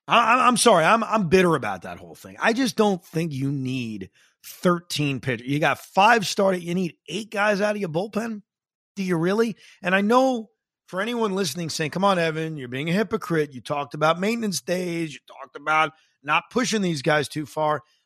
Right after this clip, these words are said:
I stand by that. I still don't think you need eight relievers. I really don't. I, I don't think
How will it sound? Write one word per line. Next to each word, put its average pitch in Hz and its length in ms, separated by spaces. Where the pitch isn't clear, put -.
I 185 100
stand 247 360
by 320 140
that. 123 220
I 185 60
still 381 340
don't 392 220
think 113 200
you 123 60
need 113 160
eight 92 200
relievers. 80 500
I 175 60
really 285 300
don't. 285 300
I, 190 180
I 202 60
don't 254 180
think 294 400